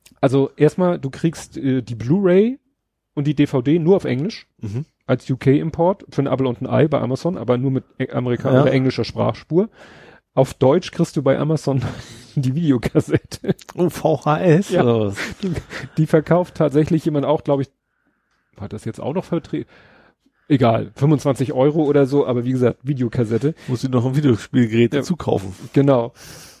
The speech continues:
Speaker 1: Ja, und dann hab ich geguckt und, äh, auf YouTube gibt es den Film auf Englisch in voller Länge.
Speaker 2: Mhm.
Speaker 1: Und auf Deutsch, komischerweise, hat ihn einer hochgeladen, die ersten zweiundzwanzig Minuten.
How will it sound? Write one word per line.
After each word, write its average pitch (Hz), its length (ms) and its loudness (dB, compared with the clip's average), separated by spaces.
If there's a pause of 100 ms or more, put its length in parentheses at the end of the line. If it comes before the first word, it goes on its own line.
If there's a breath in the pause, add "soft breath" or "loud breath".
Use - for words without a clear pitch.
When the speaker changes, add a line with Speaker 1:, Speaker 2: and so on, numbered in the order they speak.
Speaker 1:
Ja, 127 160 6
und 131 160 0
dann 127 80 6
hab 143 100 4
ich - 260 -8
geguckt - 600 -2
und, 139 340 -2
äh, 131 220 2
auf - 180 -2
YouTube 202 480 -2
gibt - 220 -6
es 151 160 -2
den 143 160 0
Film 165 500 0
auf - 280 -4
Englisch 175 360 2
in 135 100 -8
voller 127 260 2
Länge. 120 380 2
Speaker 2:
Mhm. 127 260 -10 (800 loud breath)
Speaker 1:
Und 143 360 2
auf 131 160 -2
Deutsch, 143 440 0
komischerweise, 147 760 0
hat 151 80 0
ihn 151 100 -2
einer 139 220 0
hochgeladen, 135 480 -2
die 131 120 -2
ersten 135 280 -2
zweiundzwanzig 123 580 -6
Minuten. 113 380 -14